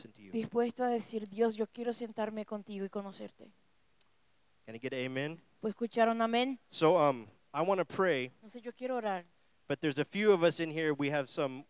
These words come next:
Speaker 2: Mm.
Speaker 1: some words of knowledge that God wants to speak to you guys.
Speaker 2: Pero hay algunos de nosotros que tenemos palabras de conocimiento y queremos compartir con ustedes.
Speaker 1: Let's see, we'll do,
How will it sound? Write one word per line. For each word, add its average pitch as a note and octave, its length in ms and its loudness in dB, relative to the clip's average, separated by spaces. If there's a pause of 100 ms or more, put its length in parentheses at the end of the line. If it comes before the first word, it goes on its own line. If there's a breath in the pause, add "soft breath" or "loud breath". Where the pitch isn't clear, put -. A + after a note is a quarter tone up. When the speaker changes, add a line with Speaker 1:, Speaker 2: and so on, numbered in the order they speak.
(140)
Speaker 2:
Mm. - 240 -20
Speaker 1:
some C#3+ 200 -6
words D3+ 160 4
of D3+ 80 -2
knowledge C#3 300 0
that B2+ 120 -6
God B2+ 160 -2
wants A#2+ 200 -6
to A#2+ 60 -16
speak - 200 -14
to - 100 -12
you A#2 60 -10
guys. F#2+ 320 -8
Speaker 2:
Pero A#3 280 4
hay A#3 160 -2
algunos A#3+ 380 -4
de B3+ 80 -4
nosotros A#3+ 440 -10
que A#3 120 -10
tenemos A3+ 460 -8
palabras A3+ 480 -2
de A#3+ 100 -6
conocimiento A3+ 760 -12
y A3+ 100 -20
queremos A3 480 -10
compartir A3 580 -8
con A3 140 -4
ustedes. F#3 560 -6
Speaker 1:
Let's A2+ 120 -12
see, A2 200 -6
we'll A#2+ 160 -4
do, A#2+ 680 -2